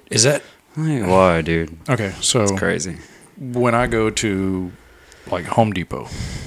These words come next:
Speaker 1: and I see weed and feed and all this stuff,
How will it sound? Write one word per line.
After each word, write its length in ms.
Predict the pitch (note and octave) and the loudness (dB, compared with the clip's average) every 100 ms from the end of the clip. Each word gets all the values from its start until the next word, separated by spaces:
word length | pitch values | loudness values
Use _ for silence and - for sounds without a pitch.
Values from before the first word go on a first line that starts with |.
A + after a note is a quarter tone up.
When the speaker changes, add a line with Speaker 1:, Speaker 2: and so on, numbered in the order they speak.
| - - A2+ | -14 -10 -4
Speaker 1:
and 120 | A2 | -2
I 180 | G2+ F#2+ | -2 0
see 640 | - A2+ F#2+ F#2 F#2 F2+ | 0 0 -4 -8 -8 -8
weed 360 | F2+ F#2 A2+ A2 | -8 0 2 2
and 140 | G2 | 0
feed 260 | - G2+ F#2 | -4 -2 -2
and 120 | F2 | -2
all 140 | F2 F2 | -4 -4
this 200 | E2+ - | -6 -6
stuff, 440 | - E2 D#2 - | -6 -6 -6 -12